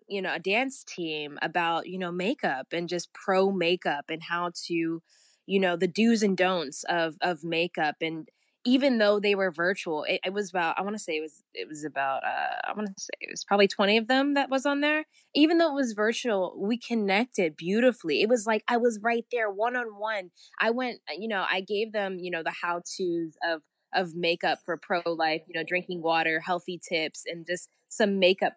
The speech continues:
pro tips on how to, you know, just makeup and different types of lines and good products, all those things. And then after that, I went through and asked each of those girls, you know, what their name was, what they loved about, you know, dancing or makeup, and what else they wanted to learn.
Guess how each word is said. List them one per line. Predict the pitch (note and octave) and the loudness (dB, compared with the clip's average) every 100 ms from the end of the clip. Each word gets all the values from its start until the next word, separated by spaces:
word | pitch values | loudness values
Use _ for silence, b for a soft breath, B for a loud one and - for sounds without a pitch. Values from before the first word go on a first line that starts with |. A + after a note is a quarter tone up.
| - | -2
pro | C4+ | 0
tips | D4+ A3+ F#3 - | 0 0 -2 -2
on | F3 | -4
how | F#3 F3+ | -2 -2
to, | E3+ D#3 | 0 -2
you | F3 F3 | -2 -2
know, | D#3 D3+ _ _ _ _ _ F#3+ | -2 -6 _ _ _ _ _ -2
just | A#3 - - | -2 -2 0
makeup | A3 B3 B3 A#3 | 4 4 4 2
and | G#3 | 2
different | G3 G3+ G#3 | -2 -4 -4
types | G3+ F3+ | -4 -4
of | E3 - | -4 -2
lines | A#3+ A#3+ A#3 G3 | 0 2 0 -4
and | F3+ | -4
good | E3 | -6
products, | - G3 F#3+ F#3+ | -2 0 0 -2
all | - | -6
those | G3 F#3+ | -6 -8
things. | - D3+ D3+ _ _ _ | -10 -14 -16 _ _ _
And | - | -2
then | A#3 | 0
after | G3 B3 A#3+ A#3 | 0 -2 -4 -6
that, | G#3+ G3+ - | -2 0 0
I | F3+ | -2
went | F3+ G#3+ G#3 G#3 | -4 -8 -10 -8
through | G#3+ G3 E3+ D#3+ - | -4 -2 -4 -8 -10
and | F3 E3+ - _ - | -8 -8 -10 _ -8
asked | G3+ G#3+ G3+ - | -4 -4 -6 -10
each | G#3+ A#3+ | -8 -6
of | B3+ | -4
those | G#3+ F#3+ | 0 -2
girls, | - G#3+ G#3+ F#3+ F3+ | -2 0 2 2 -2
you | F#3+ | -4
know, | F3+ E3 | -4 -4
what | F3 G3 | -2 -2
their | G3+ F3+ | -2 -4
name | F#3 A3 G#3+ | -2 -6 -4
was, | G#3+ G#3 G3+ G3 | 0 2 2 0
what | F#3 A#3+ - | -2 -4 -2
they | G#3+ | -2
loved | F3+ F3+ G3 F#3 | 2 2 0 -2
about, | F#3 E3+ E3 D#3+ | -6 -2 -2 -4
you | F3+ | -10
know, | E3 D#3 - _ _ - | -12 -12 -14 _ _ 2
dancing | G#3+ A3+ A3+ A3 F#3+ F#3 F3+ F3+ | 4 4 0 -2 0 0 -2 -4
or | E3+ D#3+ | -2 -2
makeup, | F3 F#3+ G3 G3 F3+ F3 F3+ | 0 0 2 0 0 0 -2
and | E3+ F3+ | -6 -2
what | G3 | -2
else | G3 G3 | -2 -4
they | F3+ | -6
wanted | F3 F3+ | -4 -6
to | - E3 | -6 -12
learn. | D#3 F3+ D3+ - | -6 -6 -6 -10